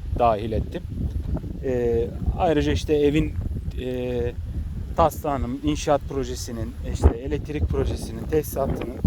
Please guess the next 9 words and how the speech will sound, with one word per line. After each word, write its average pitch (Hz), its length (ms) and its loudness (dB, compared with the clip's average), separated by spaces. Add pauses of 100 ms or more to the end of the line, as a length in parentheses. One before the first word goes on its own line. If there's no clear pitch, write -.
(300)
vesaire 139 500 2
gibi 120 340 -2 (140)
bütün, 156 400 -4
eee, 127 240 -2
işlerini 139 340 -2
anahtar 165 380 2
teslim 147 380 0
olarak 120 280 0 (720)
anlaştım. 123 640 -2